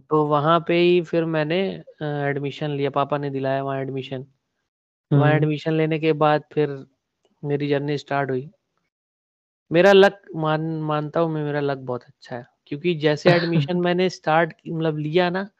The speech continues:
Speaker 1: उसी वक्त मेरा, मेरे गुरु थे रास बिहारी शाह, रासू सर जिनको मैं बोलता हूँ, वो, मतलब उसी पहला बैच ही, मैं उनका पहला बैच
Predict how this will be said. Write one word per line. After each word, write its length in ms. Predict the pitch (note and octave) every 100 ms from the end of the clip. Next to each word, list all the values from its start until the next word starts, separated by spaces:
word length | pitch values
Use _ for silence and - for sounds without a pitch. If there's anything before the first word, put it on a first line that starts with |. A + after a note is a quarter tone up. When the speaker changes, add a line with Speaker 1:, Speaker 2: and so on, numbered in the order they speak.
| _ _ _ _ _ -
Speaker 1:
उसी 260 | D3 G#3+
वक्त 240 | G3 F#3+ F3+
मेरा, 500 | F3+ F3 F3+ E3+ C#3+
मेरे 280 | D#3+ D#3+
गुरु 320 | D#3+ D3 D3+ D#3
थे 300 | D#3+ D#3+ C#3+
रास 300 | C#3+ C#3 -
बिहारी 320 | C#3+ C3+ C3+
शाह, 420 | C3+ - B2+ - _ _ _ -
रासू 280 | C#3 C3 C#3+
सर 160 | C#3
जिनको 400 | C3 C3+ C3+ C#3
मैं 220 | C3+ C3
बोलता 320 | B2+ B2 B2 C#3
हूँ, 100 | D#3+ _ _ _ _ _ _ _ _
वो, 600 | - D3 F3 F#3+ F#3+ C#3 - - _ -
मतलब 240 | E3+ F3+
उसी 400 | E3 - F#3 F3+ -
पहला 240 | E3 E3 F3
बैच 320 | E3+ E3 -
ही, 180 | F3 E3
मैं 200 | D#3 D3+
उनका 360 | D3+ C#3+ D#3
पहला 360 | D3 D3 C#3+ D3
बैच 240 | C#3 C3